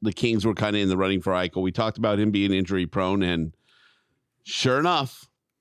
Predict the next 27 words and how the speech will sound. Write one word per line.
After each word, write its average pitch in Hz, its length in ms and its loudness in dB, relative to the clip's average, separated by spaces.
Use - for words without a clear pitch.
you 107 160 2
say 139 360 2
it, - 120 -4
and 113 160 2
it 120 80 2
will, 110 240 2
you 107 160 2
will 107 80 4
speak - 340 -2
it 127 120 2
into 127 260 2
existence, 117 640 0
'cause 107 300 -2
now 117 260 0
he 113 220 0
is 101 160 -2
out 113 340 -2
a 120 100 0
minimum 190 460 4
of 120 120 2
a 113 80 4
week, 101 460 0
being 113 280 2
assessed, 107 800 -2
uh, 104 200 0
for 107 400 -2
a 104 240 2